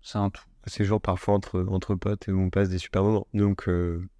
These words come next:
Speaker 2: voilà.
Speaker 1: Et en plus de ça, il y a Disney. C'est quand même sympa.
Speaker 2: Et voilà, cerise sur le gâteau, on est dans un très, très beau parc avec de très belles choses qui s'y passent. Donc, euh, voilà.
Speaker 1: Et bah, j'ai envie de te dire, restons sur le parc, parce que j'ai, euh,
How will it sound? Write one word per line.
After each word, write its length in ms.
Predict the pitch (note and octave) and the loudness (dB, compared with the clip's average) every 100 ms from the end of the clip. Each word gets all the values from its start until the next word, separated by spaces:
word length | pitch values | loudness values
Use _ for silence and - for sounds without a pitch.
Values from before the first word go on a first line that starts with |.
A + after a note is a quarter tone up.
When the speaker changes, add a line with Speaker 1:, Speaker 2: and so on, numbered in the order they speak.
| - | -4
Speaker 2:
voilà. 140 | G#2 | 0
Speaker 1:
Et 20 | A2+ | 0
en 60 | |
plus 180 | - G2 | 0 -2
de 100 | F2 | -2
ça, 240 | D#2+ A2+ | -2 0
il 60 | A#2 | 2
y 20 | |
a 60 | G#2+ | 0
Disney. 400 | F#2+ - F#2+ F#2 | -2 -6 -10 -12
C'est 100 | _ - | _ -10
quand 100 | F2+ | -8
même 120 | G2 | -8
sympa. 240 | F#2 E2 | -6 2
Speaker 2:
Et 200 | C#3 C3 | 4 4
voilà, 260 | B2 A2+ - | 4 2 0
cerise 200 | - A#2 | -2 -2
sur 120 | A#2 | 0
le 40 | |
gâteau, 300 | G#2 G2 A#2+ | 0 0 2
on 100 | B2+ | 2
est 80 | A#2 | 2
dans 240 | G#2+ G#2 G2 | 0 0 2
un 260 | F#2 G2 - - - | 0 -2 -8 -10 -10
très, 160 | - A2+ | -4 -4
très 200 | - G#2+ | 0 0
beau 160 | G2 F#2+ | 0 0
parc 340 | G2 A2 - _ _ _ _ _ _ _ _ _ _ - | 0 0 -4 _ _ _ _ _ _ _ _ _ _ -4
avec 440 | F#2+ F2+ G2+ G2+ | 0 2 2 2
de 200 | F#2+ F#2 | 2 0
très 200 | F#2 - | 0 0
belles 160 | G2+ F#2+ | 2 2
choses 240 | - G#2 | 0 -4
qui 160 | - G2+ | -4 -6
s'y 140 | - | -4
passent. 340 | F2+ F#2 - - | -4 -6 -6 -4
Donc, 280 | F#2+ F#2 - | -2 -2 -2
euh, 240 | F2+ F2+ | -2 0
voilà. 220 | F2+ F#2 - - _ _ _ - - _ _ | 0 -2 -4 -12 _ _ _ -20 -20 _ _
Speaker 1:
Et 60 | G2+ | -4
bah, 600 | - F2+ F2 F2 F2 F2 | 0 2 2 2 0 -2
j'ai 120 | E2+ | -2
envie 100 | F2+ | -2
de 60 | F2 | -2
te 100 | G2 | -2
dire, 220 | F#2 G2+ | 0 2
restons 300 | G#2 A2 D3 | 0 0 -4
sur 180 | - A#2+ | -2 -2
le 80 | G2 | -2
parc, 320 | - A2 D3 | -2 -2 -2
parce 180 | - - | -10 0
que 200 | G#2 F#2+ | 2 2
j'ai, 440 | F2+ F#2 F2+ F2 F2+ | 0 2 2 4 2
euh, 420 | E2+ E2 D#2+ | 2 0 -2